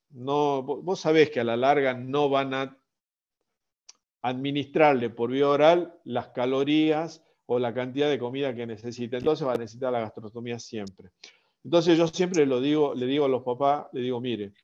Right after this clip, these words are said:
la gastrostomía es como darle más nafta a lo que necesita". ¿Por qué? Porque estos pacientes, ¿qué pasa? Gastan mucha energía con todos sus movimientos,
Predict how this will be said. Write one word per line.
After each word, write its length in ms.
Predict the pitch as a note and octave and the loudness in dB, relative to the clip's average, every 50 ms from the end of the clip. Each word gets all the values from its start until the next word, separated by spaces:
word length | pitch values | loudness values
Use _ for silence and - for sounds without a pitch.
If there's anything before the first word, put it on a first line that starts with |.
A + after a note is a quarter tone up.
| _ _ _ _ _ - | _ _ _ _ _ -2
la 120 | B2+ C3 | 0 2
gastrostomía 1000 | C#3+ D3+ C#3+ - - D#3 D3 - - - D#3 E3+ F#3 G3+ G#3+ G3 E3 C#3 A#2 - - | 2 2 0 0 -4 -6 -6 -4 -6 -6 -6 -4 -2 0 0 0 0 -2 -4 -8 -6
es 200 | A2 C#3 C3+ - | -4 -4 -4 -4
como 640 | - C#3+ C3 B2+ B2+ B2 B2+ C#3+ D3+ D3 _ _ _ _ _ _ _ _ _ _ | -4 -4 -4 -4 -2 -2 -2 -2 -4 -6 _ _ _ _ _ _ _ _ _ _
darle 340 | - D3+ D#3+ E3+ E3 D#3 C3+ | 0 2 4 4 4 0 -2
más 320 | C3 C#3+ E3 F#3 F#3 F3 E3+ | -2 -2 -2 -2 -2 -6 -8
nafta 440 | D#3 E3+ F3 F3+ - _ - D#3+ | -8 -8 -8 -8 -10 _ -4 -2
a 20 | D3+ | 0
lo 160 | C3 A#2+ A2 | 0 -2 -4
que 140 | - A2 A2 | -4 -8 -6
necesita". 600 | A2+ A2 G#2 - B2 A2+ - B2+ A2 G#2 A2+ G#2 - | -6 -8 -8 -8 -10 -8 -8 -10 -8 -8 -8 -8 -6
¿Por 180 | B2+ B2+ B2+ | -6 -6 -2
qué? 160 | - D3 B2+ | 0 0 0
Porque 260 | - B2 A#2 A#2+ D3+ D#3 | 0 -2 -8 -4 -4 -4
estos 200 | D#3 E3+ C3+ A#2 | -4 -4 -6 -4
pacientes, 480 | C#3+ C3 - - D#3 D3+ D3 D3+ C3+ C3+ | -4 -6 -6 -4 -6 -6 -4 -6 -4 -2
¿qué 120 | C3+ C3 | -2 -4
pasa? 500 | C3 - A2+ G#2+ G2+ - - G2+ F2+ _ _ _ _ _ | -2 -2 -4 -4 -4 -10 -14 -18 -18 _ _ _ _ _
Gastan 440 | A#2+ C#3+ D#3 D3+ - D3+ C3+ B2 A#2+ | -4 -4 -4 -2 -2 -4 -4 -4 -6
mucha 400 | B2+ D3+ F3 E3 E3 - - B2 | -4 -4 -4 -4 -4 -6 -8 -8
energía 580 | A2 A2+ A2+ A2 - - C#3+ C3+ C3 B2 A#2 | -6 -6 -8 -10 -8 -6 -2 0 2 2 0
con 180 | - A2 G#2 G#2 | 0 -6 -10 -4
todos 200 | - C3+ C3 - | -4 -4 -4 -2
sus 120 | - A#2+ G#2+ | -6 -8 -6
movimientos, 680 | A2 A2 A2+ A#2 B2 C#3 C#3 C3+ C3 B2 A#2+ A#2+ A2+ | -6 -6 -6 -4 -2 -2 0 0 -2 -4 -4 -4 -4